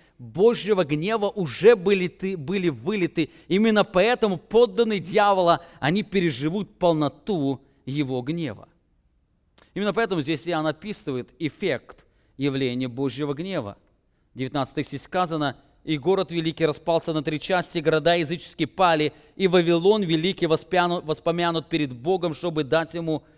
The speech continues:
чашу вина ярости гнева его. И всякий остров убежал, и гор не стало, и град величиной в талант пал с неба на людей. И хулили люди Бога за язвы от града, потому что язва от него была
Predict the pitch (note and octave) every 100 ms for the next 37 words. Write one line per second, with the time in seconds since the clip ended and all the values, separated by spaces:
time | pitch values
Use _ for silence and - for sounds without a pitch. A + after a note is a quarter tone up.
0 | _ _ _ _ - - E3 - D#3+ D#3
1 | D#3+ D3 D#3 D#3 C#3+ D3+ C#3 E3 D#3+ C#3
2 | A#2+ A2 G#2 _ _ _ C3 - G#3 G#3+
3 | G3 G3 - G3 G3+ - D#3 - D3 C#3+
4 | A#2+ D#3 C#3+ C#3+ - _ _ F#3 C#3+ D3
5 | F3 E3 D3+ - F#3+ D#3 C3 A#2+ A2 -
6 | _ _ - E3+ E3+ D#3 C#3 C#3 C#3 -
7 | D3+ F3 F3 F3 D#3+ C3 - D3+ C#3 C3
8 | D3+ F3 E3 D#3 D3 C3+ B2 B2 A#2 -
9 | _ _ - D3+ - D#3+ F#3+ F#3+ C3+ A#2+
10 | C3 A#2+ B2 A#2 D#3 C#3+ A#2+ B2 B2+ B2
11 | A2+ A2+ A2+ C3 C#3+ C#3 A#2+ A2+ B2 A#2+
12 | - - A2 C#3 C#3 B2 A#2 A#2+ A2+ G#2+
13 | A2 A#2 G#2